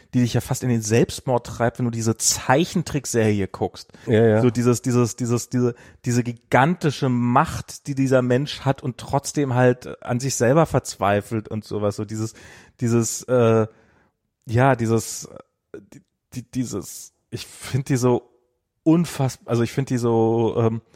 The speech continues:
Speaker 1: auch gerade die beliebtesten Folgen hier, so diese, äh, Pickle Rick und sowas, die ja alle so
Speaker 2: The Leftover, so, sorry, ich ganz kurz, ähm, ich hab's das ge-, ich hab's
Speaker 1: Ja.
Speaker 2: ergoogelt, ich hab's mir ergoogelt. Die Serie, die ich geguckt habe,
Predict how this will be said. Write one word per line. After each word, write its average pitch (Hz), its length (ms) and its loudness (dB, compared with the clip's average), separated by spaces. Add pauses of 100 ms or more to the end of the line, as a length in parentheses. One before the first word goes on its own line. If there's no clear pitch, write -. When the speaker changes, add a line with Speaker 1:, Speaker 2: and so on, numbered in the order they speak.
Speaker 1:
auch - 140 0
gerade 131 200 4
die 127 80 2
beliebtesten 131 520 -2
Folgen 107 280 -2
hier, 110 80 0
so 104 80 -2
diese, 104 360 -2
äh, 104 120 0
Pickle - 400 0
Rick 104 320 0
und 107 200 -6
sowas, 104 300 -2
die 110 80 -6
ja 107 140 2
alle 110 200 2
so 107 240 -2 (140)
Speaker 2:
The 127 60 4
Leftover, 120 480 2
so, 95 220 -4
sorry, 104 200 -2
ich - 100 -8
ganz 104 160 -2
kurz, - 280 -12
ähm, 92 300 -2
ich - 80 -14
hab's 110 140 -4
das 104 120 -12
ge-, 92 180 -4
ich 92 180 -8
hab's - 100 -10
Speaker 1:
Ja. - 80 -4
Speaker 2:
ergoogelt, 98 320 -4
ich - 60 -18
hab's - 120 -18
mir 101 80 -2
ergoogelt. 82 360 -8 (440)
Die 92 80 -8
Serie, 139 500 2
die 104 180 -4
ich - 220 -12 (460)
geguckt 139 420 -4
habe, 120 460 2